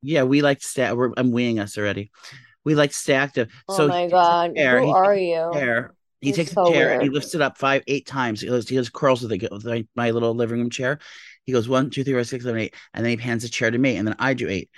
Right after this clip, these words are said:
Speaker 1: And then I hand it back to him. Then he does six. And then I go six. And then four. And then two. And then two. And then four. All the way up to eight. And then we do,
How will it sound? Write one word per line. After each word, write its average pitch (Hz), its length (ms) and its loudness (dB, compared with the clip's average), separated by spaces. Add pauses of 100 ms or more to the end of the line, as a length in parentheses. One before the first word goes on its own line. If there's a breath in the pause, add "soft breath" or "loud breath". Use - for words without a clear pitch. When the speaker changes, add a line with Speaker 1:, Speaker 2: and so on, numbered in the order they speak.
(180 soft breath)
Speaker 1:
And - 120 -6
then 113 40 4
I 113 100 2
hand 113 160 0
it 110 40 -4
back 113 200 -2
to 117 60 -8
him. 123 220 -2
Then 113 140 0
he 113 100 -6
does 110 260 -4
six. - 520 -6 (340 soft breath)
And 104 160 -2
then 101 220 0
I 104 100 0
go 107 160 -2
six. - 320 -14
And 82 100 -6
then 95 200 -4
four. 117 420 2
And 107 180 -2
then 101 120 -2
two. 82 340 -6 (160)
And 101 160 -2
then 92 240 -2 (540)
two. 117 320 2
And 107 80 0
then 98 100 0
four. 113 420 -2 (220 soft breath)
All 104 80 -6
the 104 100 -2
way 113 120 2
up 107 80 -6
to - 120 -10
eight. 107 300 -4 (300 soft breath)
And 117 200 0
then 120 300 2
we 117 100 0
do, 107 460 -2